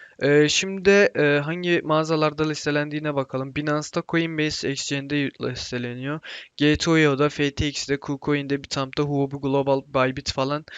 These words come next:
Kraken, F T X falan gibi, e, birçok, e, mağazada listeleniyor. Kaç tane mağazada listelendiğine bakacak olursak da,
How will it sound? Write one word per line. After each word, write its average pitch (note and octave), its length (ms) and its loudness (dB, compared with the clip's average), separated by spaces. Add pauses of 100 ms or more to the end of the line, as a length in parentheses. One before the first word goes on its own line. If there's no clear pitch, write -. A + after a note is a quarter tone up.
(280)
Kraken, D3 420 -2
F C#3+ 200 0
T D3 160 -4
X - 140 -8
falan C#3+ 240 0
gibi, C#3 400 0 (460)
e, C3 340 2
birçok, D#3+ 680 -2
e, C3 80 -2
mağazada C#3 520 -2
listeleniyor. C3+ 680 -4
Kaç E3+ 300 0
tane D#3+ 200 0
mağazada D3+ 520 0
listelendiğine D3 640 -4
bakacak C#3+ 360 -4
olursak C#3 440 -4
da, E3+ 180 2